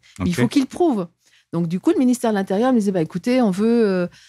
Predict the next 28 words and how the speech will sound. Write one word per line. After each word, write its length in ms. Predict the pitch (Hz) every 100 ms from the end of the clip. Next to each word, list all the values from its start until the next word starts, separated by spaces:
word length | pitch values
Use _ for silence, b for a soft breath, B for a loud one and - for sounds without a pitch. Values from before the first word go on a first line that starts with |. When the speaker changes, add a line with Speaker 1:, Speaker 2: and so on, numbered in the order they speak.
| b _
Speaker 1:
on, 120 | -
on 280 | 180 175 160
veut 120 | 175
avoir 220 | 180 185
les 100 | 185
preuves 260 | 175 - 254
que 140 | - 180
ces 140 | 180
gendarmes 340 | 175 180 233
ont 60 | 220
bien 120 | 190
travaillé 260 | 196 208 214
en 80 | 214
ambassade. 360 | 208 202 262
Speaker 2:
Ok. 60 | 226
Speaker 1:
Ils 100 | 226
ont 60 | 220
pris 160 | 302
des 100 | 247
congés, 480 | 226 220 269 302 302
euh, 140 | 247 220
effectivement, 420 | 214 196 226 254
dans 100 | 226
tel 160 | 226
et 20 | 220
tel 160 | 214
pays. 160 | 202 175
Donc, 180 | 175